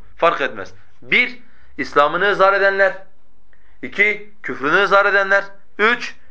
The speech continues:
ne İslam ne de küfür ızhar etmeyenler. Bir insan İslam'ını nasıl ızhar eder?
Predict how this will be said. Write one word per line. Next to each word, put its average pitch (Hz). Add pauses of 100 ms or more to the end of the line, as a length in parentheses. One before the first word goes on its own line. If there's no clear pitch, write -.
(200)
ne 175
İslam 196 (420)
ne 170
de 180
küfür 170
ızhar 156
etmeyenler. 92 (2500)
Bir 240
insan 269
İslam'ını 220
nasıl 226
ızhar 160
eder? 101